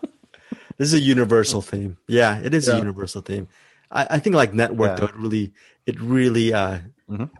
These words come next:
Speaker 1: had a really good telling of the way things are going to be. I, you were saying, Bruce, about, you know, it, it, it, do you find it weird that after being there, or do you guys feel, find it weird after being there, he's at the top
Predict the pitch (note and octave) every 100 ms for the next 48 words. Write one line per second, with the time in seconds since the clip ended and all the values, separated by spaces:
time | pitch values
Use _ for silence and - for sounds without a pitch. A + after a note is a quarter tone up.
0 | B2+ C3 C3 C3 D3 C#3+ B2 A#2 B2 A2+
1 | G#2+ G2 G#2 G#2 G#2+ - G2+ G2 - G#2+
2 | G2+ G#2+ G#2 - F2+ A2 A2+ - C3+ D#3+
3 | F3+ F3 G#3 F#3 C3 F3+ D#3+ C#3 C#3 C#3
4 | C#3 - - - _ _ _ _ - B2+
5 | C3 A#2+ A2+ A2 _ - D3+ E3 C3+ -
6 | E3 F3 G#3 G#3 D3+ C3+ D#3 D#3+ C3+ -
7 | C3 D3 - D3 A2+ B2 C3 C3+ C3+ C#3+
8 | D3 - - D3+ C3+ G3 A3 G3+ A3 D#3+
9 | F3+ D#3 F3 D3 E3+ D#3 C#3+ C#3+ C3 A#2+
10 | C3 - F#3 G3+ - C3 D#3